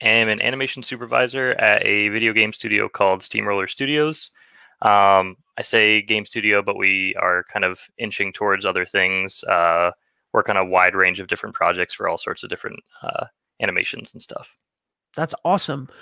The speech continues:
Speaker 2: Um, what are some of the stuff, wh-, what's some of the stuff that you've worked on?
Speaker 1: Um, so primarily a game that probably no one has heard of called Fortnite.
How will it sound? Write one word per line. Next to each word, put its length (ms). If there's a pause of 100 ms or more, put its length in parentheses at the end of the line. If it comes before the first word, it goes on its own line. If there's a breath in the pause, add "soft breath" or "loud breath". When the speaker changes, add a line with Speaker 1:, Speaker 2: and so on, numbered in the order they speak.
(400 soft breath)
Speaker 2:
Um, 600 (160)
what 480
are 480
some 200
of 120
the 100
stuff, 360
wh-, 280
what's 180
some 140
of 80
the 80
stuff 220
that 120
you've 140
worked 220
on? 180 (760 soft breath)
Speaker 1:
Um, 520 (120)
so 600
primarily 960
a 140
game 320
that 100
probably 240
no 200
one 120
has 140
heard 180
of 120
called 180
Fortnite. 480